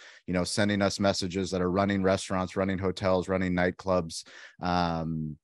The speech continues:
they're the ones that are playing the game within the game. We're all trying to level up, and we're trying to learn lessons, um, from leaders. I'm gonna put you in the middle of that football field. We're gonna put it with raving hospitality fans, but I'm gonna have you give us two minutes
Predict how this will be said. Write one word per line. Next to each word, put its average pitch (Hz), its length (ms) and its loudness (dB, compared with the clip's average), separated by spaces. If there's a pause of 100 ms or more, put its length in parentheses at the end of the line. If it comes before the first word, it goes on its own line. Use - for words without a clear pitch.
(180)
they're 120 120 8
the 127 60 6
ones 120 180 6
that 107 80 2
are 104 60 2
playing 104 260 0
the 92 60 0
game 92 220 -2
within 87 260 -4
the 85 60 -4
game. 78 340 -10
We're 90 140 2
all 98 100 6
trying 98 320 0
to 90 60 -2
level 87 360 0
up, 85 160 0
and 85 100 -4
we're 82 80 -2
trying 87 260 -2
to 82 60 -2
learn 85 400 -2 (260)
lessons, 85 560 -2
um, 82 280 -2
from 87 220 -4
leaders. 85 600 -4 (380)
I'm 104 100 0
gonna 117 160 6
put - 340 2
you 113 460 4
in 92 120 -6
the 95 80 -2
middle 113 400 2
of 95 120 0
that 95 220 0
football 85 380 -4
field. 80 460 -4
We're 85 100 -4
gonna 85 120 -2
put 113 240 0
it 104 80 4
with 92 180 -4
raving 110 560 4
hospitality 92 760 0
fans, 82 540 -6 (400)
but 90 100 0
I'm 107 120 6
gonna 117 160 6
have 107 340 2
you 104 340 0
give 95 200 0
us 92 200 -2
two - 240 -2
minutes 139 640 -2